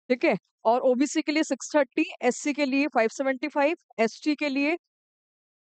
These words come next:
फ़ोर ट्वेंटी फ़ाइव और ईडब्ल्यूएस के लिए सिक्स सिक्सटी प्लस, ठीक है। और ये जो number है वो किससे compare किया गया, नीट ट्वेंटी ट्वेंटी थ्री से compare करके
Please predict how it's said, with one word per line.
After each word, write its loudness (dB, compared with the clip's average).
फ़ोर 4
ट्वेंटी 0
फ़ाइव 2
और 2
ईडब्ल्यूएस 2
के -2
लिए 0
सिक्स -6
सिक्सटी -4
प्लस, -2
ठीक -2
है। 2
और 2
ये 2
जो -4
number 2
है 2
वो 0
किससे -8
compare 0
किया 0
गया, -4
नीट -2
ट्वेंटी -4
ट्वेंटी -2
थ्री -4
से -8
compare 0
करके -2